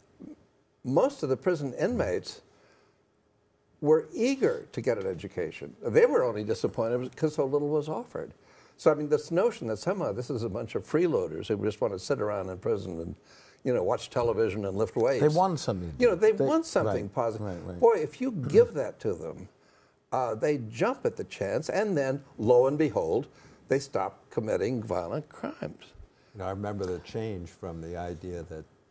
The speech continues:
Speaker 3: prisons were to educate and reform, and there were programs in prison, and I guess along came politicians like Alphonse D'Amato, who said prisoners ought to suffer for what they've done.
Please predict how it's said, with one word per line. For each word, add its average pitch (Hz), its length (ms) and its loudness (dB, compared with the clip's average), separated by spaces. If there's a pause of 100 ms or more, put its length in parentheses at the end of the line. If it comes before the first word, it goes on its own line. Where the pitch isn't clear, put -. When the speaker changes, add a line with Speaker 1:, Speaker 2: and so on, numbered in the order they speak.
(200)
Speaker 3:
prisons 85 580 -12
were 87 320 -10
to 82 320 -14 (280)
educate 90 500 -14
and 80 200 -16
reform, 85 680 -8
and 76 120 -16
there 78 100 -16
were 78 120 -14
programs 92 680 -8
in 78 140 -18
prison, 78 380 -16 (120)
and 76 140 -20
I 80 60 -16
guess 87 340 -12 (400)
along 92 260 -10
came 92 240 -10
politicians 90 840 -10
like 80 220 -12
Alphonse 87 480 -8
D'Amato, 82 560 -6 (540)
who 107 60 -20
said 95 240 -14
prisoners 139 460 -2
ought 107 120 -2
to 107 60 -6
suffer - 460 -8
for - 160 -12
what 78 260 -10
they've 67 220 -16
done. 69 120 -20